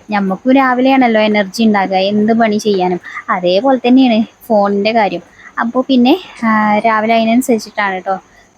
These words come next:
ആ, തീരുമാനിക്കൽ. ഇന്നിപ്പോ നാലരക്ക് ആണ് ട്ടോ എണീച്ചത്. ഇന്നും കുറച്ച് എഡിറ്റിങ്ങിന്റെ പരിപാടികളൊക്കെ ഉണ്ടായിനി. അപ്പൊ പിന്നെ നാലരക്ക് എണീച്ചു. എന്നെങ്കിലേ ഉള്ളൂ നമ്മള് നിസ്കാരം കാര്യങ്ങളൊക്കെ കഴിഞ്ഞ്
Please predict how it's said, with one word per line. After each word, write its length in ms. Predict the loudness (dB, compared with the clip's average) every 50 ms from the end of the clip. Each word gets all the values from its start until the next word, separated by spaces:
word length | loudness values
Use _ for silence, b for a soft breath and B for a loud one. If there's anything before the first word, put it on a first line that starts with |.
| _ _ _
ആ, 440 | -6 -4 -4 -2 -2 -2 -2 -2 -2
തീരുമാനിക്കൽ. 600 | -2 -2 -2 0 0 0 -2 -2 -4 -4 -2 -4
ഇന്നിപ്പോ 440 | -2 0 2 2 2 2 2 0 0
നാലരക്ക് 720 | 2 2 2 2 2 2 0 0 -2 -4 -4 -2 -2 -2 -2 -4 _ -20 _ -10 -6 -4 -4 -2 -2 -2 -2
ആണ് 180 | -2 -2 -4 -4
ട്ടോ 100 | -2 -2
എണീച്ചത്. 460 | -2 -2 -4 -6 -6 -4 -2 -2 -4 B B B B B -2
ഇന്നും 280 | 0 2 2 2 0
കുറച്ച് 500 | 0 0 -2 -2 -2 -6 _ -8 -2 -2
എഡിറ്റിങ്ങിന്റെ 800 | 0 0 -2 -2 -2 -2 -2 -2 -2 2 2 4 4 4 4 4
പരിപാടികളൊക്കെ 720 | 2 2 2 2 2 2 2 0 0 0 -2 -2 -2 -2 -2
ഉണ്ടായിനി. 360 | -2 -2 -2 -2 -2 -4 -4 B B B B B B B -12
അപ്പൊ 180 | -12 -8 -8 -8
പിന്നെ 380 | -4 -2 0 2 2 2 2 0 2
നാലരക്ക് 520 | 2 2 2 4 2 2 0 0 -4 -4 -4
എണീച്ചു. 340 | -2 -2 -2 -4 -6 -6 -8
എന്നെങ്കിലേ 640 | -6 -2 2 4 6 6 6 6 4 4 4 4
ഉള്ളൂ 200 | 4 2 4 4
നമ്മള് 600 | 4 4 2 2 2 2 2 2 2 0 -2 -2
നിസ്കാരം 480 | -2 -4 -2 -2 -4 -2 0 0 0 0
കാര്യങ്ങളൊക്കെ 460 | 0 0 0 0 0 0 0 0 -2
കഴിഞ്ഞ് 380 | 0 0 0 0 0 -4 -4